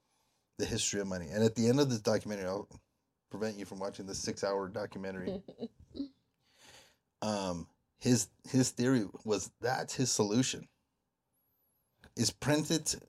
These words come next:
Speaker 1: and print all of our debt away. So imagine, like, America, we're about to go to war with China. Imagine we just printed it,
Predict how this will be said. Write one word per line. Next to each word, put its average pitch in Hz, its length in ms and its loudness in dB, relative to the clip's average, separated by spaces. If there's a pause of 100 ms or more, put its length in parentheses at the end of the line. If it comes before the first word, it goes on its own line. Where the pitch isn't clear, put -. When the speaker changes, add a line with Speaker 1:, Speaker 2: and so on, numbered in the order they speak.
(140)
Speaker 1:
and 107 180 -2
print 143 300 2
all 120 220 8
of 135 80 6
our 127 100 8
debt 110 240 2
away. 87 320 -2 (1800)
So 123 140 4
imagine, 131 560 0
like, 113 180 0
America, 104 440 0
we're 104 120 2
about 110 200 2
to - 100 -16
go 107 80 0
to 101 40 -2
war 95 140 0
with 82 100 -6
China. 98 260 -8
Imagine 156 240 -2
we 160 80 -4
just 156 180 -4 (100)
printed 147 380 -2
it, 156 180 4